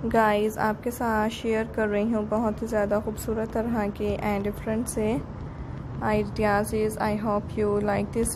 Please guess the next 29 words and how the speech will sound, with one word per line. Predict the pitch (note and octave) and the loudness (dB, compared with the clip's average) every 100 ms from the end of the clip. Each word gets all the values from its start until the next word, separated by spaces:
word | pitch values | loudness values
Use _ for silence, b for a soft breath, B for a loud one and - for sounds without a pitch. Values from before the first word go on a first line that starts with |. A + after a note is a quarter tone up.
| A3+ | -2
video, | G#3+ A3 - | 0 0 2
I | G#3 A3+ | 2 2
hope | G#3+ A3 G#3+ | 2 0 0
viewers | G#3 G#3 A#3+ E4 - - B B B B - | 2 2 2 0 -6 -8 B B B B -6
you | A3 A#3+ | -2 2
enjoy | A3+ A3 G#3+ G#3 G#3+ | 2 2 2 4 2
this | A#3 - A3 | 0 0 -2
video। | G#3 G#3+ A3 | 0 0 0
So | A3+ A3+ | -2 -2
friends, | A3 G#3 A3+ E4 - | 0 2 0 -2 -2
आप | A#3 G#3+ | 0 0
देख | G#3+ G#3 | 0 -2
सकते | - B3 A3 A3+ | -2 -2 0 0
हैं | A3+ A3 - - - - - A#3+ | 2 2 0 -4 -8 -8 -4 0
different | A#3 - A#3+ A#3 B3 - - - - - - B B B B B - A3 | 0 0 2 4 4 0 -6 -8 -10 -10 -12 B B B B B -2 2
and | G#3 G#3 G#3 G#3 G3+ G3+ G#3 | 4 2 2 2 2 2 2
beautiful | G#3+ G#3+ B3+ B3 A#3 A#3 D4 - - - - - - - - - - - - - - - - - - - - - - - - - | 0 0 -2 2 4 4 2 -4 -10 -10 -10 -8 -8 -10 -10 -12 -12 -10 -10 -8 -8 -8 -8 -8 -8 -8 -10 -10 -10 -10 -6 0
रॉक | A3 A3 A3 | 2 2 2
garden | G#3+ G#3 G#3 G#3 | 2 2 2 2
decoration | G#3 G#3 G#3 G#3+ A3+ G#3+ | 0 -2 -2 -2 -2 -2
ideas | G#3+ G#3 G#3+ G#3 G3+ A3 A#3+ | -2 -2 0 0 0 0 0
हैं, | G#3+ A3+ | 0 -2
खूबसूरत | G#3+ - A3 A#3 - | -4 -2 -2 -2 -2
तरह | A#3 A3+ G#3+ | -2 -2 -2
के | A3 | 0
designs | G#3+ G#3 G#3+ G3 G#3 - | 0 0 0 2 0 -2
हैं | A3 A3 D#4 - - - - - - - - - - - - A#3 | 0 0 -2 -6 -14 -14 -14 -14 -14 -14 -14 -14 -12 -10 -4 0
जो | A3+ | 0
कि | A#3 | 0